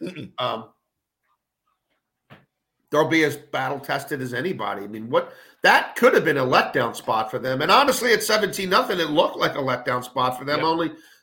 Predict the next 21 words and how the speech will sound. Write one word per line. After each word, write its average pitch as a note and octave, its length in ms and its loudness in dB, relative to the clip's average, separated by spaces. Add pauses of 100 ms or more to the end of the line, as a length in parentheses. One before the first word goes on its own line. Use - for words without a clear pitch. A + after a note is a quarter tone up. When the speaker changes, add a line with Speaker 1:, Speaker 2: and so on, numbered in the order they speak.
Speaker 2:
they're A#3 240 8
one G3+ 140 4
of F#3+ 60 6
the F3+ 60 4
best F3 240 4
second - 300 2
half D#3+ 240 2
teams E3+ 320 -8
in C#3+ 120 -4
the C3 60 -6
league. D3+ 380 -2
Lou F#3 200 2
Anarumo D#3+ 680 -2
is C3 80 -10
a B2+ 220 -14 (160)
dominant F3 480 2
defensive C#3 440 -6
coordinator C3 600 0 (380)
who E3 100 0
makes E3 340 2
elite D#3+ 500 -2